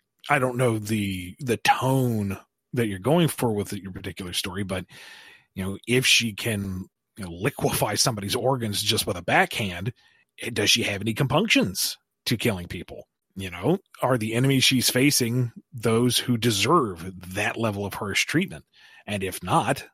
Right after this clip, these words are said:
or she doesn't want to go that far, how does she hold herself back?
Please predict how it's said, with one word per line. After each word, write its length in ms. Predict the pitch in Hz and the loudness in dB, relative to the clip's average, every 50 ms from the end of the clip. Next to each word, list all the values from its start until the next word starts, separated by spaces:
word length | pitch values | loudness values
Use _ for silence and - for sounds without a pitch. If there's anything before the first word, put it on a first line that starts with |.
| _ _ _ _ - | _ _ _ _ -4
or 200 | 123 104 95 87 | -4 -4 0 0
she 160 | - - 117 | 0 2 2
doesn't 300 | 104 104 95 - 95 90 | 0 0 -2 -2 -4 -6
want 120 | 85 85 | -6 -8
to 60 | 85 - | -8 -8
go 240 | - 98 123 170 | -2 2 2 2
that 240 | 160 113 98 87 76 | 2 0 -4 -8 -10
far, 340 | - - 95 87 90 104 120 | -10 -10 -10 -8 -6 -6 -6
how 420 | - - - - 120 120 117 113 | -4 0 2 2 4 4 2 2
does 320 | 107 101 - 113 101 98 95 | 0 0 0 0 2 4 4
she 240 | - - - 101 90 | 4 4 4 0 -2
hold 280 | - 117 110 98 - - | -2 -2 -2 -2 -4 -6
herself 460 | - 98 95 - - 90 80 76 - - | -8 -6 -4 -2 -4 -4 -6 -10 -4 -2
back? 360 | 160 175 - - - - - | -2 -2 -2 -4 -10 -14 -16